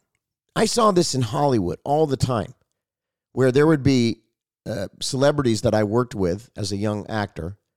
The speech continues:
and they were beautiful people. I mean, most Hollywood actors are pretty good-looking people, right? But they'd go into an audition, and they'd be told, "You're the wrong look," or, "You're too fat," or, "You're too skinny."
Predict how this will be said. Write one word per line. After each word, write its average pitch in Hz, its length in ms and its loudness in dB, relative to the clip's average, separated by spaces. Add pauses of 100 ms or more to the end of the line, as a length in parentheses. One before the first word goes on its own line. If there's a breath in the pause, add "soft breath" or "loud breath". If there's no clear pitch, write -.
(500)
and 131 140 0
they 156 80 2
were 165 100 2
beautiful 185 380 0
people. - 480 -2
I 117 60 -4
mean, 117 300 2 (180)
most 92 340 -4 (180)
Hollywood 104 340 -2
actors 117 300 -2
are 104 40 -2
pretty 127 200 -6
good-looking 131 320 -2
people, 120 240 0
right? 123 240 0 (360 soft breath)
But 123 140 -2
they'd 170 180 2
go 180 200 2
into 156 240 0
an 147 60 2
audition, 147 680 0 (720)
and 120 120 2
they'd 131 160 2
be 131 100 2
told, 135 500 2 (500)
"You're 139 180 2
the 143 80 4
wrong 143 360 2
look," 139 400 0 (220)
or, 92 60 -2
"You're 127 160 0
too 147 200 0
fat," 127 300 2
or, 98 40 0
"You're 123 140 2
too 131 160 -2
skinny." 131 320 0